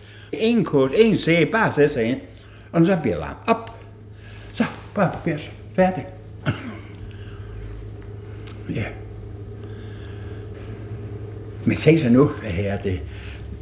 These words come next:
vores konkurrent har slået. Det sk-, den skal restaureres for syvogtredive millioner. Syv-, jamen ja, det kostede tolv millioner at bygge for ti år siden. Nu skal de bruge syvogtredive millioner.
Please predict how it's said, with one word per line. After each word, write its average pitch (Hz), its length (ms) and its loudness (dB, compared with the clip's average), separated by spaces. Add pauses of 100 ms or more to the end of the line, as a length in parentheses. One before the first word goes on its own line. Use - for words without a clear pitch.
(120)
vores 113 200 2
konkurrent 110 600 2
har 104 180 -2
slået. 123 420 6 (1600)
Det 208 120 10
sk-, - 140 2 (380)
den 208 160 8
skal 165 160 4 (380)
restaureres 131 720 2
for - 140 -4
syvogtredive 185 1000 2 (600)
millioner. 135 680 10 (920)
Syv-, 285 320 0
jamen 127 220 6
ja, 110 60 0 (220)
det - 100 -4
kostede - 300 -2
tolv 156 200 2
millioner 123 320 4
at 90 80 -4
bygge 131 220 2 (480)
for 110 80 0
ti 123 220 0
år 98 160 0
siden. 110 220 -6 (760)
Nu - 60 -4
skal - 160 0
de - 60 -10
bruge 101 160 -4
syvogtredive - 600 -4
millioner. - 260 -10